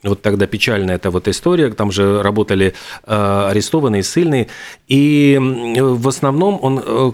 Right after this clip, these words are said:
как будто бы собирал материал для книги, а на самом деле он хотел найти своего репрессированного брата.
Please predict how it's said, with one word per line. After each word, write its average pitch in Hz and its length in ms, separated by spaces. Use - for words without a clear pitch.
как 135 160
будто 160 200
бы 117 100
собирал 127 400
материал 110 400
для 113 200
книги, 185 320
а 120 40
на 104 100
самом 160 220
деле 139 220
он 117 40
хотел 127 400
найти 117 380
своего 123 500
репрессированного 110 840
брата. 104 400